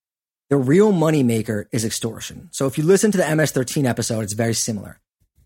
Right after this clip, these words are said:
Every business, every bus driver, every taxi driver, every street vendor is taxed by the gangs that control the territory. From Flannery, again, a quote, "Now, instead of fighting for control of smuggling routes, local gangsters are preying on and killing taxi drivers and store owners,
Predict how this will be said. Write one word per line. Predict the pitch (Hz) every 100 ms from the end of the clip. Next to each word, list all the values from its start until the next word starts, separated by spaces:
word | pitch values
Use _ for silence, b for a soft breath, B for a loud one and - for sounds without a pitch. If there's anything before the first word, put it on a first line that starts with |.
| _ _ -
Every | 160 156 151
business, | 120 107 113 104 -
every | - 147 139
bus | 110 120 117
driver, | - 120 117 117 113 117 b _ -
every | 139 139
taxi | - - 139 139 143
driver, | 131 127 127 123
every | - 139
street | 127 - 131 156
vendor | 113 104 95 92 _ _ _
is | 117
taxed | - - 135 -
by | 139
the | 127
gangs | 117 113 117 110
that | 104
control | 117 - 101
the | 98
territory. | - 95 - 92 - - _ _ _ _
From | - 139 139
Flannery, | - - - 131 131 117
again, | 117 123
a | 113
quote, | - 156 139 - _ _ _ _ _ -
"Now, | 127 151 165 135
instead | 135 156
of | 147
fighting | - 160 175
for | 175
control | 165 160 156
of | 139
smuggling | - 139 143 123
routes, | 92 98 - - _ _ _
local | 131 147 196
gangsters | 151 143 139 147
are | 123
preying | - 135 139
on | 147
and | 123
killing | 117 139 117
taxi | - 143 143 135
drivers | 113 107 107 107
and |
store | 104 113 98 104
owners, | - -